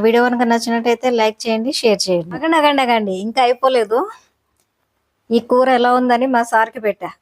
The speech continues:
సార్ అంటే స్కూల్లో సార్ కాదు, మా సారే, ఆ, మా హస్బెండ్ అనమాట. "ఎలా ఉందండి?" అని పెట్టా. చూద్దాం, చూద్దాం రియాక్షన్ ఎలా ఉందో.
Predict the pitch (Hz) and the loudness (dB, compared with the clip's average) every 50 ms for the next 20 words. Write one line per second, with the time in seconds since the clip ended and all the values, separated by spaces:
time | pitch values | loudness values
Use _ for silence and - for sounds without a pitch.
0 | _ _ - - 208 208 208 220 226 220 220 240 254 294 - - 233 233 240 247 | _ _ -6 -2 0 0 2 0 0 -2 0 -2 -2 -2 0 0 0 2 2 0
1 | - 247 233 220 190 190 185 185 180 180 - - - 208 - - _ _ _ _ | 0 0 0 0 2 0 0 0 -2 -6 -10 -12 -16 -20 -20 -20 _ _ _ _
2 | _ _ _ _ _ _ _ _ _ _ _ _ _ _ _ - - 202 214 226 | _ _ _ _ _ _ _ _ _ _ _ _ _ _ _ -4 -2 0 2 2
3 | 262 285 311 247 220 190 180 - - _ _ _ _ _ _ _ _ _ _ _ | 0 0 0 0 0 -2 -2 -4 -8 _ _ _ _ _ _ _ _ _ _ _
4 | _ _ _ _ _ _ - - _ _ _ _ _ _ _ _ - 214 208 214 | _ _ _ _ _ _ -20 -20 _ _ _ _ _ _ _ _ -4 -2 0 0
5 | 208 208 220 220 226 226 254 226 220 196 226 226 208 196 190 180 185 185 185 180 | 0 0 0 0 0 0 0 0 0 0 0 0 0 0 -2 -4 -4 -6 -6 -4
6 | 220 277 349 415 403 _ _ _ _ _ _ - 220 233 240 240 240 240 240 233 | -4 -4 -4 -4 -8 _ _ _ _ _ _ -2 0 2 2 2 2 0 0 0
7 | 233 233 247 269 294 285 240 226 226 262 285 269 240 254 - - 220 220 - 233 | 0 2 2 2 4 4 2 2 2 2 2 2 0 0 -2 -4 -4 -4 -2 -2
8 | - - _ _ _ _ _ _ _ _ _ _ _ _ _ _ _ _ _ _ | -4 -4 _ _ _ _ _ _ _ _ _ _ _ _ _ _ _ _ _ _
9 | _ _ _ _ _ _ _ _ _ _ _ - 233 226 220 202 185 196 180 185 | _ _ _ _ _ _ _ _ _ _ _ -2 0 2 2 0 0 -2 -2 -2
10 | 185 185 190 202 208 214 208 - 202 190 185 190 190 185 180 180 190 233 | -2 0 2 2 2 0 -2 -4 -8 -6 -4 -2 -2 -2 -2 -2 -2 -2